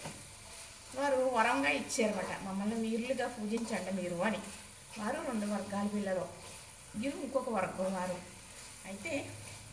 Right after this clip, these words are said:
వరం ఇచ్చారు కదా, ఆ వరం వల్ల వీళ్ళు వీరుల పండగ చేయాలి. ఆ వీరులకి చేయాలి. వీరులకి అంటే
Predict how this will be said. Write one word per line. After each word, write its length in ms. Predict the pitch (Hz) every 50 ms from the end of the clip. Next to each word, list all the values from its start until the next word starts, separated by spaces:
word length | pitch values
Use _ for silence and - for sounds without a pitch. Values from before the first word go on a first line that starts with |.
| - - - -
వరం 180 | 220 208 247
ఇచ్చారు 320 | 269 277 269 - - - 214
కదా, 380 | 208 190 185 190 202 233 311 427 - - - - - - - - - - - - - - - - - - - - - - - - - - - - - - - - - - - - - - 170
ఆ 100 | 165 196
వరం 320 | 220 - - 170 208 226
వల్ల 360 | - - 156 151 180 214 277 277 - - - - - - - - - - - - - - - -
వీళ్ళు 220 | 240 254 240 214 190
వీరుల 500 | 190 202 226 - 254 285 320 330 294 277
పండగ 260 | - 202 185 196 226
చేయాలి. 480 | 285 311 277 214 185 185 180 170 170 160 - - - - - - - - - - - - - - - - - - - - - - -
ఆ 40 | 220
వీరులకి 480 | 233 233 254 277 277 302 277 302 269 - 233
చేయాలి. 360 | 180 175 170 170 165 156 - - - - - - - - - - - - - - - - - - - - - - - - - - 196 - 240
వీరులకి 380 | 254 277 269 269 233 247 233
అంటే 300 | 196 190 190 196 - 277